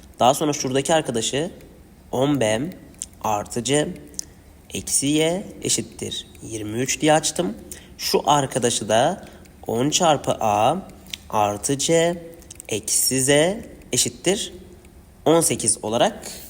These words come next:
açtım. Şimdi benim elimde bu soruyla alakalı bildiğim tek bilgi ne? Söyle bana. Hocam soru bize sadece şunu söylemiş. Demiş ki,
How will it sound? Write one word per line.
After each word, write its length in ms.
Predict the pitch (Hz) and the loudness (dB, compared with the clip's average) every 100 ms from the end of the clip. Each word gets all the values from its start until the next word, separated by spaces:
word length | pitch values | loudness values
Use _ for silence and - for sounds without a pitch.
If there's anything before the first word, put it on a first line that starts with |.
| - | 4
açtım. 380 | 135 - 127 101 - - - - - - - - - | 4 2 -2 -8 -12 -20 -20 -20 -20 -20 -20 -20 -8
Şimdi 300 | - 220 151 | 0 2 4
benim 220 | 165 247 | 4 4
elimde 520 | - 147 143 165 139 - - - - - - | 2 4 6 4 2 -4 -16 -18 -20 -20 -12
bu 160 | 180 240 | -2 0
soruyla 380 | - 160 190 165 | 2 2 2 2
alakalı 500 | 127 120 117 135 131 | 0 0 0 -4 -4
bildiğim 320 | 123 120 160 | -4 -4 -4
tek 260 | 175 190 185 | -2 -4 -2
bilgi 220 | 156 139 | -2 0
ne? 160 | 147 160 - | 0 -2 -8
Söyle 320 | - 147 175 | -2 0 2
bana. 220 | 135 135 208 - - - - - - - - - - | 0 -4 -6 -14 -20 -20 -20 -20 -20 -20 -20 -20 -8
Hocam 300 | 110 151 175 - | -2 0 0 -6
soru 320 | - 120 143 | -6 -2 -2
bize 140 | 156 180 | -2 -2
sadece 280 | 190 190 | 0 0
şunu 180 | 202 214 | -2 -2
söylemiş. 600 | 220 147 110 101 - - - - - - - - | 0 0 0 -4 -6 -8 -14 -20 -20 -20 -14 -6
Demiş 260 | 156 262 - | -2 0 -2
ki, 200 | - | -4